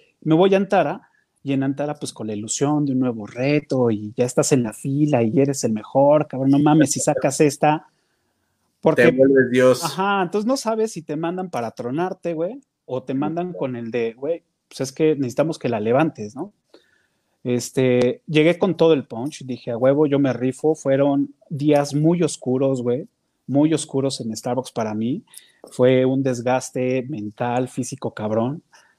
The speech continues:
Speaker 1: Los partners, puta, una joya de ahí, o sea, la verdad,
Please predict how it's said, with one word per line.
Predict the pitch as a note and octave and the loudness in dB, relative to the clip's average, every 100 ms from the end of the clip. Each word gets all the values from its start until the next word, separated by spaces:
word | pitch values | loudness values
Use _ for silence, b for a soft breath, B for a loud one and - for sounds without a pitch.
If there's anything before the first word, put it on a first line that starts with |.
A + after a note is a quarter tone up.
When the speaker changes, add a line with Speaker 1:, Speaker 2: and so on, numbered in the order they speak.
| b _ _ | b _ _
Speaker 1:
Los | C3+ C#3 | 2 4
partners, | - G3 G#3+ - _ | 6 4 2 -6 _
puta, | E3 D3+ | -12 -8
una | A#2+ B2 | -8 -8
joya | - C#3+ D#3+ B2+ | -2 0 2 -2
de | E3+ | -6
ahí, | A#2+ A#2+ | -12 -12
o | |
sea, | A#2 B2 | -8 -8
la | A2+ | -6
verdad, | A#2 C3 | -4 -2